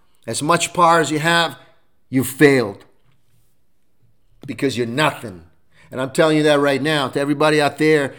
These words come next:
who's against me, who sends me, I have a lot of positive stuff. But when you're in the square, you're bound to have negative too. And for all you negative people that are out there telling me,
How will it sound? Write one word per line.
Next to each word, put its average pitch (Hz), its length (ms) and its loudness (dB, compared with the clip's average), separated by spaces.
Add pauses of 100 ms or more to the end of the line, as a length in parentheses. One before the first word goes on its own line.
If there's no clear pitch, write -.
(120)
who's 127 160 -6
against 143 360 -2
me, 147 80 -2
who 127 80 -2
sends 139 280 -4
me, 135 300 -6 (240)
I - 100 0
have 180 280 6
a 131 40 -2
lot 135 220 2
of 123 100 -4
positive 120 400 -2
stuff. 107 400 -8
But 113 120 -6
when 165 160 0
you're 196 160 4
in 160 80 -2
the 135 40 -4
square, 131 600 -2 (160)
you're 131 120 -4
bound 143 280 2
to 131 60 -4
have 123 220 -2
negative 117 440 -8
too. 104 260 -8 (880)
And 131 100 -2
for 143 160 6
all 202 160 10
you 196 140 2
negative 175 400 4
people 170 260 -2
that 147 100 0
are 147 180 2
out 156 100 0
there 147 80 0
telling 147 380 0
me, 147 280 -2